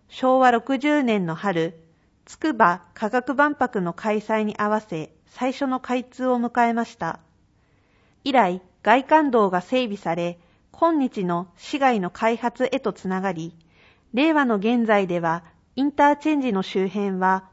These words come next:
多くの建物が立ち並び、さらなる発展を告げている様相です。これほど地域が発展した要因の一つには、インターチェンジの存在があったと言っても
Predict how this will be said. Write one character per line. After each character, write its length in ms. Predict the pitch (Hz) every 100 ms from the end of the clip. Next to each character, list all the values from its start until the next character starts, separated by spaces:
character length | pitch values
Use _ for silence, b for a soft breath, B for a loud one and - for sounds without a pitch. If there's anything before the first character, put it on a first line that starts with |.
| _
多 200 | 247 277
く 100 | 269
の 140 | 220 196
建 280 | 185 214 220
物 220 | 208 180
が 120 | 180
立 200 | 202 -
ち 80 | 202
並 460 | 208 208 175 170
び、 40 | 170 b b b _
さ 100 | 302
ら 140 | 311 269
な 100 | 220
る 80 |
発 240 | 196 185 - -
展 220 | 233 233
を 80 | 233
告 280 | - 233 240
げ 0 |
て 200 | 247 240
い 60 |
る 100 | 240
様 200 | 226 220
相 260 | 220 226 214
で 160 | 214 214
す。 160 | - _ _ _ _ _ _ b b b b b -
こ 140 | 214
れ 100 | 254
ほ 120 | 294
ど 140 | 302 311
地 240 | - 339
域 180 | 320 254
が 80 | 208
発 220 | - - -
展 160 | 233 240
し 100 | -
た 120 | 220
要 240 | 226 247
因 120 | 247
の 120 | 247 254
一 200 | - 262
つ 140 | 233
に 160 | 196 165
は、 220 | 165 170 b b b -
イ 80 | 226
ン 60 | 247
タ 160 | 285
ー 80 | 285
チ 100 | 294
ェ 80 | 311
ン 80 | 269
ジ 120 | 214
の 100 | 180
存 280 | - 202 202
在 240 | 202 196
が 180 | 196 233
あ 20 |
っ 80 | -
た 140 | 214 202
と 100 | 185
言 100 | 185
っ 20 |
て 180 | - 185
も 300 | 165 165